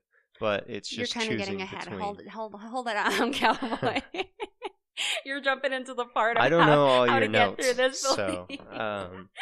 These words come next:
Speaker 2: No, he's right, though. He's absolutely right. All of this is so true. I was gonna wait till the end, but it's fine. No, he is absolutely right that all of these things, like, it's the belief of what you're putting yourself through and understanding that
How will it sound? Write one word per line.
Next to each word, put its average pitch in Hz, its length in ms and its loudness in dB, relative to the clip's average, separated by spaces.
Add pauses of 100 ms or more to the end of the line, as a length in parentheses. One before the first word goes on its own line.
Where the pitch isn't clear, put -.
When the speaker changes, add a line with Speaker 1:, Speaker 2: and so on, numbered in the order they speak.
(380)
Speaker 2:
No, 311 200 -8
he's 311 240 -12
right, 226 280 -8
though. 180 140 -6 (200)
He's - 160 -8 (120)
absolutely 220 760 -2
right. 170 360 -4 (380)
All 226 280 4
of 254 100 -4
this 220 220 -4
is 208 120 -10
so 202 180 -4
true. 202 240 -8
I 208 200 0
was 220 140 -4
gonna 220 140 -6
wait 196 220 -8 (160)
till 226 180 -4
the 196 160 -6
end, 185 220 -6
but 196 100 -8
it's 262 200 -4
fine. 208 240 0
No, 180 80 -8
he 220 220 -10
is 233 120 -10 (160)
absolutely 226 560 -4
right 185 340 -8 (360)
that - 120 -4
all 208 220 -2
of 214 120 -8
these 220 220 -14
things, 190 360 -8
like, 185 220 -14 (180)
it's - 380 -10
the 202 80 -8
belief 190 440 -10
of 180 160 -10
what 175 200 -8
you're 180 320 -12
putting 185 240 -10
yourself 175 340 -12
through 170 220 -8
and 170 120 -10
understanding 180 440 -12
that - 180 -12